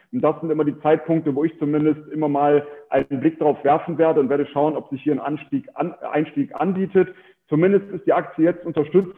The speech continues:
so im Bereich vierundzwanzig bis siebenundzwanzig fünfzig, also vierundzwanzig Euro bis siebenundzwanzig fünfzig. Das ist ein ganz guter Unterstützungsbereich. Aktie aktuell, glaube ich, bei circa achtundzwanzig, standen wir eben. Deshalb sage ich, glaube ich, weil ich jetzt, äh, natürlich gerade hier im Interview bin,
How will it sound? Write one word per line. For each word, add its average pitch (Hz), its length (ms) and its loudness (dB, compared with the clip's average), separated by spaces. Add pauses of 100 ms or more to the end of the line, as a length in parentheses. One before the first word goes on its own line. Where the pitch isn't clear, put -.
so 151 120 -2
im 156 120 0
Bereich 151 280 4 (140)
vierundzwanzig 165 680 0
bis - 140 -4
siebenundzwanzig 156 540 -4
fünfzig, 196 500 -2
also 127 140 -6
vierundzwanzig 160 440 -2
Euro 151 180 2
bis 135 120 -6
siebenundzwanzig 151 480 -6
fünfzig. 175 460 -2 (340)
Das 156 140 2
ist 143 180 -10
ein 139 80 -4
ganz 156 180 0
guter 180 220 -2
Unterstützungsbereich. 160 920 -2 (880)
Aktie 165 320 2
aktuell, 156 440 4
glaube 151 220 4
ich, - 100 -12
bei 143 240 2
circa 151 240 0
achtundzwanzig, 165 840 0
standen 139 260 -2
wir 135 100 2
eben. 160 420 2 (140)
Deshalb - 260 -2
sage 147 200 2
ich, - 100 -12
glaube 147 300 4
ich, 143 260 -4
weil 123 160 2
ich 127 100 -2
jetzt, 127 240 -6
äh, 127 140 -2
natürlich 127 320 -6
gerade 143 160 -2
hier 135 120 -2
im 127 40 -6
Interview 160 320 2
bin, 151 300 0